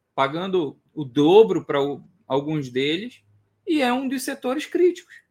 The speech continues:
que não consegue arrumar. Tá tentando arrumar um parceiro pro Liger, que, na verdade, o melhor que até o momento foi um garoto da base. E aí a gente vai pegar pra uma outra coisa que eu tô falando, né? Tu vai ser refém do mercado se tu não tem planejamento, se tu não tem o mínimo de estrutura.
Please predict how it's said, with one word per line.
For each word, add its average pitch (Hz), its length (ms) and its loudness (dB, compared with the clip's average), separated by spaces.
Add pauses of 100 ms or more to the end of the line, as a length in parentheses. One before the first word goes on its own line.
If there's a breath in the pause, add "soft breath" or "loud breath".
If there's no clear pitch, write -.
que 180 80 -12
não 156 100 -6
consegue 190 420 -6
arrumar. 233 500 -6 (260)
Tá 127 140 -4
tentando 185 460 -6
arrumar 196 240 -4
um 196 80 -8
parceiro 208 400 -2
pro 240 100 -10
Liger, 247 340 -6
que, 277 100 -12
na 269 120 -6
verdade, 254 560 0 (320)
o 240 120 -2
melhor 247 420 6
que 254 120 -14 (160)
até 185 260 -4
o 220 60 2
momento 226 460 -4
foi 262 280 -4
um 302 80 -4
garoto 269 360 -4
da - 100 -8
base. 294 380 -2 (840)
E 247 120 4
aí 262 240 4
a 226 80 6
gente 226 240 -4
vai 220 120 0
pegar 214 420 2
pra 214 140 -4
uma 226 160 -4
outra 240 280 -4
coisa 151 420 -4 (300)
que 170 100 -4
eu 156 100 -4
tô 165 120 -6
falando, 156 400 -4
né? 131 260 -12
Tu - 80 -18
vai 139 140 -2
ser 143 140 -2
refém 151 300 -2
do 147 80 -4
mercado 135 460 -4
se - 100 -20
tu 156 120 -6
não 139 100 -10
tem 135 160 -8
planejamento, 131 760 -8
se - 120 -20
tu 139 80 -14
não 135 100 -10
tem 131 200 -8
o 127 40 -6
mínimo 127 320 -10
de 127 120 -12
estrutura. 156 640 -6